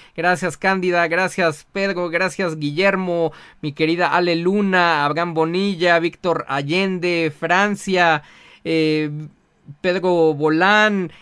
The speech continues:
y todos, todos, muchísimas, muchísimas gracias por habernos, eh, reacompañado, mi querido Brian, Elías Cázares, Antonio López Morales.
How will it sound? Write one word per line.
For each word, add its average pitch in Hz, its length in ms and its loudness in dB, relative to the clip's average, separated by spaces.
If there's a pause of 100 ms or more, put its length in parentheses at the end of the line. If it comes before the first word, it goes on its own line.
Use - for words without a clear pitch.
(140)
y 156 160 -2
todos, 233 540 4
todos, 226 400 0
muchísimas, 208 640 -4
muchísimas 196 600 -2
gracias 208 400 0
por 170 200 -2
habernos, 180 560 -2
eh, 151 420 0
reacompañado, 170 1160 0 (320)
mi 160 180 -6
querido 180 480 -4
Brian, 185 640 0
Elías 175 680 -2
Cázares, 190 680 -2
Antonio 170 600 -2
López 170 380 -4
Morales. 185 600 0